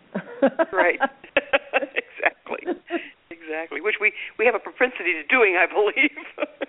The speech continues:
Speaker 2: <laughs>
Speaker 1: Yeah. Yeah. Yeah, and y-, you know, I know there's a lot of star people. You know, you mentioned that, you know, home-, homeless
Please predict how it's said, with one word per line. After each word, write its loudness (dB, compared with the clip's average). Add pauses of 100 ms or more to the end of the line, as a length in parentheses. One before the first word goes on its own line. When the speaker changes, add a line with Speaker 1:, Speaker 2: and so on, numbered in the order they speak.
(640)
Speaker 2:
<laughs> -8
Speaker 1:
Yeah. 4 (540)
Yeah. -6 (720)
Yeah, -8
and -6 (120)
y-, -14
you -8
know, -4
I -4
know -2
there's -4
a 0
lot -2
of -6 (140)
star 4
people. -4
You -6
know, -2
you -4
mentioned -4
that, -6 (360)
you -4
know, -2 (140)
home-, 0
homeless 4